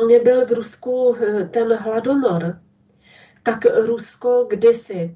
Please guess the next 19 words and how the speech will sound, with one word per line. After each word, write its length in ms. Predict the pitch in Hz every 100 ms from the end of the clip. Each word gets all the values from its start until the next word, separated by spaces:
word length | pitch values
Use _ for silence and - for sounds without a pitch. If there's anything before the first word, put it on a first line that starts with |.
| -
v-, 300 | 185 180 180 202
je-, 280 | 196 190 180 170 _ _ 185
dám 240 | 214 214
vám 200 | 226 220
jenom 240 | 220 214 214
jako 220 | 214 220
paralelu, 580 | 214 208 208 180 160 165 _ - - _
eh, 120 | 220 226
chtělo 480 | - 240 233 247
od 140 | 240 226
západu, 680 | 226 226 226 233 233 240 -
aby 220 | - 233
mu 140 | 247
prodal 720 | 240 226 220 226 226 226 233 - _ _
obilí, 640 | 240 233 247 240 185 156 180 _ _ -
protože 320 | 190 208 214
se 200 | 214 220
tam 180 | 214 214
neurodilo. 720 | 196 226 208 170 180 165